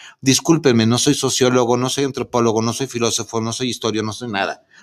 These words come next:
Por si me quieren tirarle, tírenme, pero yo solamente lo, lo, los tres líneas que he leído eventualmente. Soy sexólogo y terapeuta de parejas.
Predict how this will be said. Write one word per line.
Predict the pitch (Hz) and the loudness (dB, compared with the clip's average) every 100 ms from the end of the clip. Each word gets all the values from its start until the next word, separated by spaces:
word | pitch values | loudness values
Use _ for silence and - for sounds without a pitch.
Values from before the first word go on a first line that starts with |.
| - - | -6 0
Por | 110 | 2
si | 113 | 2
me | 113 - | 0 4
quieren | 160 180 151 _ | 4 4 0 _
tirarle, | 120 127 139 147 | 0 2 2 0
tírenme, | - 143 147 147 | 2 2 2 2
pero | 123 104 | 0 0
yo | 110 | -2
solamente | 110 120 113 113 120 117 | -2 -4 -4 -4 -2 -2
lo, | 101 - 95 | -2 -8 -10
lo, | 101 _ | -10 _
los | 104 104 | -6 -2
tres | 117 113 | -2 -2
líneas | 110 110 - | -4 -6 -6
que | 107 | -4
he | |
leído | 101 101 | -2 -2
eventualmente. | 92 78 85 73 - - _ _ _ _ | -6 -10 -16 -18 -20 -20 _ _ _ _
Soy | - - | 0 2
sexólogo | - 120 143 147 | 2 0 2 2
y | 135 | 2
terapeuta | 110 104 101 92 | -2 -2 -6 -6
de | 87 | -10
parejas. | - - _ - | -10 -20 _ -20